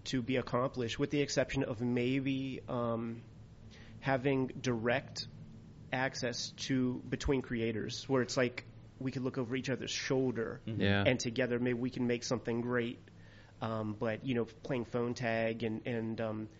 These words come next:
Speaker 1: having an editor be the middle, middleman where, where,
Speaker 2: Mm-hmm.
Speaker 1: you know, script is sent to this guy, and then he sends the script with some notes to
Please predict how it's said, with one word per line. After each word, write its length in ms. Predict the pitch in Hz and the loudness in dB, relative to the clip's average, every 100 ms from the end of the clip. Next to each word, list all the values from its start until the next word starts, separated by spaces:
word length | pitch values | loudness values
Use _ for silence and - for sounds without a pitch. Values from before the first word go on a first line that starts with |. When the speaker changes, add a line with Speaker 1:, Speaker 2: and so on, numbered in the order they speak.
| - | -4
Speaker 1:
having 240 | 139 123 | 0 2
an 80 | 123 123 | 0 0
editor 340 | 117 123 123 | -2 0 0
be 140 | 123 | 0
the 100 | 117 117 | 0 2
middle, 360 | 117 127 123 127 - - | 2 2 0 -6 -10 -4
middleman 540 | 131 131 127 127 123 | 0 2 2 2 2
where, 220 | 123 117 | 0 0
where, 520 | 117 120 113 110 110 - | 0 0 2 0 -2 -6
Speaker 2:
Mm-hmm. 240 | 95 95 95 | -6 -4 -4
Speaker 1:
you 100 | 120 | -4
know, 300 | 107 104 107 | -4 -4 -4
script 340 | 107 - 135 127 | -6 -2 -2 -2
is 100 | 117 | -4
sent 160 | 123 | -4
to 80 | 123 | -4
this 160 | 120 120 | -6 -6
guy, 260 | 120 113 113 | -4 -2 -2
and 140 | 113 | -4
then 60 | - | -6
he 200 | 127 120 | -6 -6
sends 460 | - 117 120 117 - - - - | -2 -2 -2 -4 -12 -20 -20 -12
the 60 | 120 | -8
script 520 | - - 127 117 - | -6 -4 0 -2 -2
with 140 | 113 104 | -8 -6
some 320 | - 110 110 | -4 -2 0
notes 500 | 117 120 - - - | 0 0 -6 -14 -12
to 340 | - 127 120 | -4 -2 -2